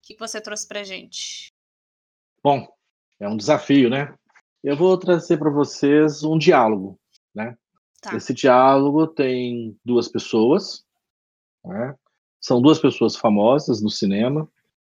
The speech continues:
Speaker 2: É, ele tá fazendo um pra-, um, um, um café da manhã pra, pra, pra uma, pra sua amiga, e de fundo tem uma música brasileira.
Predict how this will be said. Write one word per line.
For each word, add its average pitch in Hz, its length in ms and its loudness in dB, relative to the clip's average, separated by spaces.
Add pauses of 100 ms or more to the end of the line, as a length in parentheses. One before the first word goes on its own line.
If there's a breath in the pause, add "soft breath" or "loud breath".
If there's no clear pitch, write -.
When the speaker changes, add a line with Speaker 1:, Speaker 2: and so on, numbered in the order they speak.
(100)
Speaker 2:
É, 113 800 6
ele 123 100 4
tá - 140 2
fazendo 170 520 4
um 143 240 2
pra-, 135 320 0
um, 113 380 -4 (100)
um, 110 100 -8 (600)
um 107 60 -4
café 127 500 4
da 117 140 4
manhã 113 440 0 (1160)
pra, 104 400 2
pra, 95 180 -10 (260)
pra 98 100 -4
uma, 98 380 -2
pra 95 120 -14
sua 95 260 -6
amiga, 135 420 2 (680)
e 127 640 8
de 143 100 0
fundo 196 320 4
tem 214 120 6
uma 220 160 2
música 190 320 4
brasileira. 143 680 2